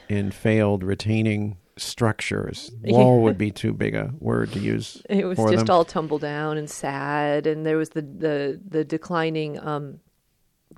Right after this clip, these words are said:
Speaker 2: apricot tree at the top.
Speaker 1: That's right. That, that didn't last
Speaker 2: It was
Speaker 1: very
Speaker 2: kinda like
Speaker 1: long.
Speaker 2: a poodle. It only had, it only had foliage at the very ends of its branches, like a poodle tail.
Speaker 1: Apricot trees have a kind of a short lifespan.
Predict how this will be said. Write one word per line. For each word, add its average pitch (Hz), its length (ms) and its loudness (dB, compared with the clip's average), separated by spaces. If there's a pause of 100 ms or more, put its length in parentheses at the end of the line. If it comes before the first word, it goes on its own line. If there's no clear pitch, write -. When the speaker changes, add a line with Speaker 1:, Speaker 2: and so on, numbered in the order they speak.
(160)
Speaker 2:
apricot 214 400 0
tree 254 180 0
at 254 80 2
the 269 80 -2
top. 294 420 0 (800)
Speaker 1:
That's 107 240 -2
right. 107 340 -2
That, - 300 -4
that 101 220 0
didn't 107 280 0
last 104 260 0
Speaker 2:
It 208 40 6
was 208 80 2
Speaker 1:
very 214 120 4
Speaker 2:
kinda 247 100 6
like 202 160 4
Speaker 1:
long. - 20 2
Speaker 2:
a 180 60 2
poodle. 202 500 -2
It 160 80 0
only 170 260 -2
had, 156 640 -2
it 160 140 0
only 160 180 -2
had 165 240 -4
foliage 160 480 2
at 160 100 -4
the 156 60 -2
very 156 220 0
ends 170 260 -2
of 202 80 2
its 208 140 -4
branches, 226 800 -4 (760)
like 160 140 -10
a - 40 -8
poodle 180 260 0
tail. 196 420 0 (100)
Speaker 1:
Apricot 120 460 2
trees 107 300 0
have 101 160 2
a 95 320 0 (340)
kind 113 200 0
of 92 100 0
a 95 40 2
short 95 320 -2
lifespan. 92 800 -4